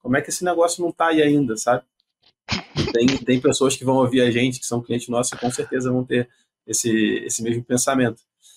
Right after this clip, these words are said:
Tem uma coisa que eu tenho falado re-, frequentemente, mas é que me irrita num nível absurdo. Tipo, G A quatro é uma ferramenta baseada em eventos.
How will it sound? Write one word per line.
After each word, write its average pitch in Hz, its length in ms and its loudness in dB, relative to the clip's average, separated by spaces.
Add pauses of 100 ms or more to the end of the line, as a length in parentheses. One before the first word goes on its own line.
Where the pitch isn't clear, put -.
(140)
Tem 123 100 0
uma 131 180 2
coisa 151 200 4
que 151 60 -6
eu 151 80 2
tenho 147 140 0
falado 143 500 2
re-, 147 220 2
frequentemente, 151 760 -2
mas 147 140 0
é 135 80 2
que 156 120 -6
me 156 120 0
irrita 156 320 0
num 151 120 0
nível 151 260 2
absurdo. 151 460 -2
Tipo, - 160 -20 (480)
G 127 140 0
A 131 120 0
quatro 151 260 0
é 165 60 2
uma 156 80 0
ferramenta 156 480 4
baseada 151 480 4
em 165 80 4
eventos. 143 500 0